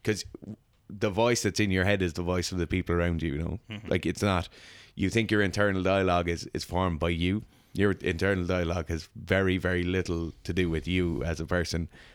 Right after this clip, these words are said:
Speaker 1: A lot of it is what gets bounced back at you or the feedback you get once you put something out there.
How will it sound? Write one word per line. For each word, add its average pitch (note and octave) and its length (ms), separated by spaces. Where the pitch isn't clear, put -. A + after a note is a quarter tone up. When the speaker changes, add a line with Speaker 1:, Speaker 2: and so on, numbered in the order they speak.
Speaker 1:
A E2 40
lot E2+ 240
of E2 100
it E2 100
is D#2+ 180
what E2+ 180
gets D#2+ 220
bounced E2+ 400
back E2+ 260
at D#2+ 120
you D#2+ 180
or F2 140
the D#2 80
feedback E2 520
you F2+ 120
get D#2 260
once E2 260
you F2 160
put D#2+ 240
something F2 280
out F2 140
there. G#2 200